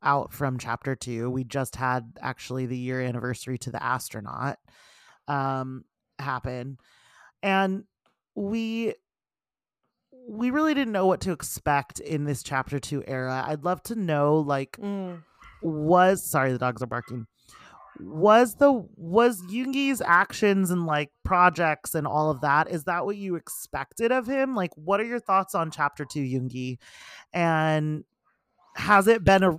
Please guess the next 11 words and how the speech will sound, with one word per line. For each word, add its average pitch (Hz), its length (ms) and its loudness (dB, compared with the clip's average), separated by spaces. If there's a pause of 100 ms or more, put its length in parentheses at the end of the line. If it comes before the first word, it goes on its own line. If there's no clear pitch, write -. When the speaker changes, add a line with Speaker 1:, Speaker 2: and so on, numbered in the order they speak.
(120)
Speaker 1:
like, 160 280 0
what 175 200 2
has 170 200 2
it 170 180 0
been 160 320 0
in 156 220 -4
comparison 139 760 -4
to 143 160 -14
what 127 180 -12
you 131 100 -18
thought? 127 420 -6